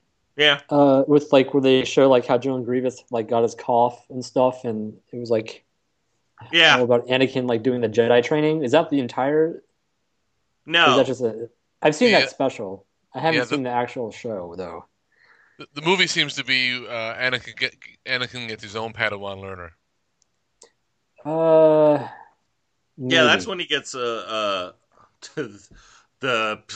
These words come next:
Speaker 1: <laughs> his Padawan, whose name I can never say <laughs> right, so I'm not even gonna try.
Speaker 3: Yeah, I, I can't remember right now, but
Speaker 1: Asaka or something like that. Ah,
Speaker 2: Well,
Speaker 1: shit.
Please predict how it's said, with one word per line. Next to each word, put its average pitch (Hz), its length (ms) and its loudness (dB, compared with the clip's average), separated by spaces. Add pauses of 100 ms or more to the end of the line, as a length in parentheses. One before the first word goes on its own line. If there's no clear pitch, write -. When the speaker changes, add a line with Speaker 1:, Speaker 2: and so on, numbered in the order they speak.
(140)
Speaker 1:
<laughs> 113 300 -8
his 110 500 -6
Padawan, 98 540 -2
whose 95 220 -12
name 92 260 -6
I 90 120 -4
can 90 280 -16
never 82 240 -8
say 82 220 -10
<laughs> 82 220 -14
right, 104 300 -8 (580)
so - 180 -4
I'm 101 120 -2
not 92 180 0
even 87 120 -10
gonna 80 200 -6
try. 82 600 -4 (1200)
Speaker 3:
Yeah, - 100 -20
I, - 160 -14
I 120 60 -10
can't 117 160 -10
remember 107 240 -14
right 92 160 -10
now, 95 220 -10
but 87 180 -20 (160)
Speaker 1:
Asaka 110 720 0
or 95 120 0
something 110 360 -6
like 101 180 -4
that. 98 380 -2 (1400)
Ah, 87 60 -16
Speaker 2:
Well, 67 140 -10
Speaker 1:
shit. 135 240 -6